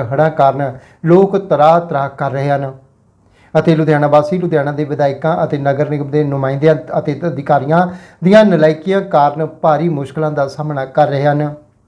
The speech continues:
ਉਹਨਾਂ ਕਿਹਾ ਕਿ ਲੁਧਿਆਣਾ ਵਿੱਚ ਵੱਡੀ ਗਿਣਤੀ ਵਿੱਚ ਸੜਕਾਂ ਵਿੱਚ ਟੋਏ ਨਹੀਂ, ਸਗੋਂ ਟੋਇਆਂ ਵਿੱਚ ਸੜਕਾਂ ਨਜ਼ਰ ਆਉਂਦੀਆਂ ਹਨ। ਬਰਸਾਤ ਹੋਣ ਤੋਂ ਬਾਅਦ ਮਹਾਨਗਰ ਦੀਆਂ ਸੜਕਾਂ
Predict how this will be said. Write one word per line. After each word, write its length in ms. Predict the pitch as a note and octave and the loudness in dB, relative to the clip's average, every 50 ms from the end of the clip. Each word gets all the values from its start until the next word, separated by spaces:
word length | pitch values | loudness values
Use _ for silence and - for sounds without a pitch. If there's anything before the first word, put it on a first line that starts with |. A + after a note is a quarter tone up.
| _ _ _ _ _ _ _ _ _ _ _ _ _ _ _ - - - _ | _ _ _ _ _ _ _ _ _ _ _ _ _ _ _ -20 -20 -4 _
ਉਹਨਾਂ 160 | F#3 F#3 G3 | 2 4 4
ਕਿਹਾ 140 | G3 G3 G3 | 6 4 4
ਕਿ 140 | F#3 A#3 A3+ | 4 4 0
ਲੁਧਿਆਣਾ 340 | G#3+ G3+ D#3 D#3 D3+ D3 D#3+ | 0 2 0 0 0 0 0
ਵਿੱਚ 240 | E3 F3 E3+ F3 F#3 | 0 0 -2 -2 -4
ਵੱਡੀ 360 | E3 C3+ D3 C3 C3 D3+ C#3+ C3+ | -4 -4 -6 -4 -2 -4 -2 -2
ਗਿਣਤੀ 240 | D3 C#3+ D3+ F3 | -4 -4 -4 -4
ਵਿੱਚ 220 | D#3 D#3 D#3+ - F3+ | -6 -6 -4 -4 -4
ਸੜਕਾਂ 580 | E3+ F3 - C#3+ C#3 C#3+ C3 - - E3+ E3+ E3+ | -4 -2 0 0 0 0 -4 0 2 4 4 4
ਵਿੱਚ 260 | E3 D3+ C#3 - - | 2 -2 -4 -6 -8
ਟੋਏ 320 | D#3 - - D3 D3 D3 C#3+ | -8 -6 -4 -4 -2 -2 -4
ਨਹੀਂ, 320 | C#3 C#3 C#3 C#3+ D#3+ F3 F3+ F3+ F3+ - - - _ | -4 -4 -2 0 0 0 0 -2 -6 -10 -18 -20 _
ਸਗੋਂ 360 | - - F#3 E3+ F3+ F#3+ F3+ F3 F3+ - | 0 0 2 2 4 2 0 0 -2 0
ਟੋਇਆਂ 260 | F#3 F3 F3+ F#3+ G#3 G3+ | 2 2 4 4 4 2
ਵਿੱਚ 220 | F#3 F3+ F#3 F3 | 2 0 -2 -4
ਸੜਕਾਂ 460 | D#3+ D#3 - - E3+ F3 E3+ - F3 D3+ | -8 -8 -6 -6 -6 -6 -2 -2 -2 -2
ਨਜ਼ਰ 280 | D3 C#3+ C3+ D3 C#3+ | -2 -2 -4 -4 -2
ਆਉਂਦੀਆਂ 360 | D#3+ D#3 C3+ C3 C3 C#3 C#3+ | -2 -4 -4 -4 -4 -2 -2
ਹਨ। 180 | D3+ D3 C#3 C3+ - - _ _ _ _ _ _ _ _ _ _ _ _ _ _ _ | -2 -2 -4 -6 -8 -16 _ _ _ _ _ _ _ _ _ _ _ _ _ _ _
ਬਰਸਾਤ 480 | C#3+ D#3 D#3 - - D#3+ D3 D3+ D3 - | 2 2 2 4 4 4 4 4 2 0
ਹੋਣ 200 | C3 C3 D3 D3+ | -4 -4 -6 -4
ਤੋਂ 160 | D3+ - D#3+ | -4 -4 0
ਬਾਅਦ 280 | C#3+ D#3 D#3+ E3+ E3 F3 | 2 4 4 4 2 0
ਮਹਾਨਗਰ 480 | E3+ D3 C#3 C3 D3 D3 D3 D3 D3+ D#3 | -2 -4 -2 -4 -2 -4 -2 -2 -4 -4
ਦੀਆਂ 340 | C#3 D3+ C3+ C#3+ D3 D3 C#3+ | -4 -8 -10 -6 -6 -6 -6
ਸੜਕਾਂ 500 | C#3+ - D3 C#3 C#3 - D#3+ D3 C3+ | -6 -6 -6 -6 -4 -4 -4 -4 -4